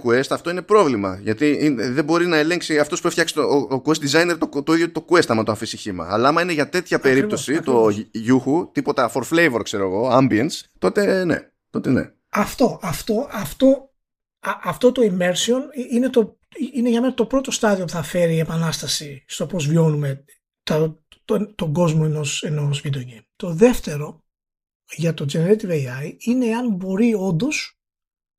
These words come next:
Speaker 2: να, να προσαρμόζει πραγματικά, ε, το τι σημαίνει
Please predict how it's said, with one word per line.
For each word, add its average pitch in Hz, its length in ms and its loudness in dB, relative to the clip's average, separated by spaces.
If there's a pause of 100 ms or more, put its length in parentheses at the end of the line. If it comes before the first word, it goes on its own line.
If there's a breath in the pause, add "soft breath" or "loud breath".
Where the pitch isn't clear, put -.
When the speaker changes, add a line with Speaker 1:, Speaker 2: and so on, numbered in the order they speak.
(540)
Speaker 2:
να, 185 520 2 (1120)
να 180 160 -2
προσαρμόζει 190 920 -2 (1200)
πραγματικά, 170 840 0 (640)
ε, 175 440 -4
το 165 140 -6
τι 277 100 -2
σημαίνει 226 640 -2